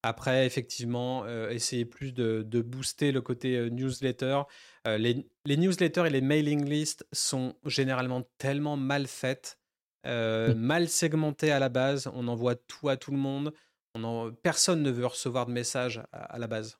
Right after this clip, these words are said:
Speaker 1: <laughs> Donc, euh, donc, en partant de ce
Speaker 2: <laughs>
Speaker 1: constat-là, il faut vraiment bien segmenter ça. Euh, mais segmenter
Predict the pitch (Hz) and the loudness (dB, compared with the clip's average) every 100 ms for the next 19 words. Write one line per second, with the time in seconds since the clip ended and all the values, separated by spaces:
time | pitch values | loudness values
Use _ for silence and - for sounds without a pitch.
0 | _ - - - 123 151 - 127 - 101 | _ -16 -6 -4 0 0 2 0 0 -6
1 | - - 131 123 - 147 143 147 143 170 | -8 -4 0 2 2 2 4 2 4 2
2 | 143 147 147 - 143 143 156 147 127 135 | 2 0 -2 0 0 4 4 2 0 -2
3 | 123 135 135 127 143 147 - 131 131 - | 0 0 -2 -2 0 0 -2 -2 -4 -4
4 | 127 139 143 151 _ _ _ _ - 120 | -4 0 0 -2 _ _ _ _ -4 -2
5 | 113 110 107 104 104 107 110 113 107 95 | 0 0 0 0 -2 -2 -4 -6 -8 -10
6 | - - 143 151 185 175 170 160 175 175 | -16 -4 0 2 2 2 0 0 2 4
7 | 185 - | 2 -2